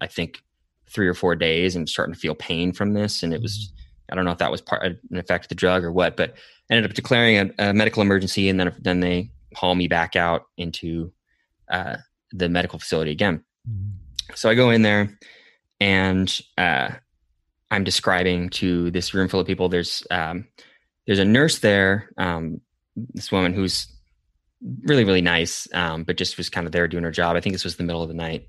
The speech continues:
Speaker 1: probably two or three A M. And then there was, uh, this doctor slash psychologist. I'm not, uh, you know, he might have been in charge of the infirmary there. I'm not sure. And I had already talked to him, and he had already kind of blown me off in my whole
Speaker 2: Mm-hmm.
Speaker 1: story, right?
Speaker 2: Mm-hmm.
Speaker 1: And then,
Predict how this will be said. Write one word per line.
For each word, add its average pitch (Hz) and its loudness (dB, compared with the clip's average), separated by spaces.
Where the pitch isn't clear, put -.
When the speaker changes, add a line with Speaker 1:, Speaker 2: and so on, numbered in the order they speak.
Speaker 1:
probably 80 -12
two - -6
or 82 -6
three 85 -4
A 80 -2
M. 87 -4
And 113 2
then 117 6
there 113 6
was, 101 4
uh, 87 0
this 110 -2
doctor 113 4
slash 101 0
psychologist. 98 0
I'm 92 2
not, 92 -2
uh, 95 -4
you 120 -6
know, 85 -6
he 98 0
might 90 2
have 87 0
been 85 -4
in 90 -6
charge 87 0
of 80 -8
the 90 2
infirmary 87 -2
there. 78 -6
I'm 78 -8
not 78 -6
sure. - -6
And 110 2
I 104 4
had 104 4
already 101 4
talked 90 -2
to 92 -2
him, 90 0
and 82 -4
he 90 -2
had 85 2
already 82 -2
kind 82 -8
of 78 -8
blown 80 -4
me 78 -4
off 76 -8
in 78 -8
my 78 -8
whole 80 -8
Speaker 2:
Mm-hmm. 107 -4
Speaker 1:
story, 76 -4
right? - -10
Speaker 2:
Mm-hmm. - -14
Speaker 1:
And 101 6
then, 95 2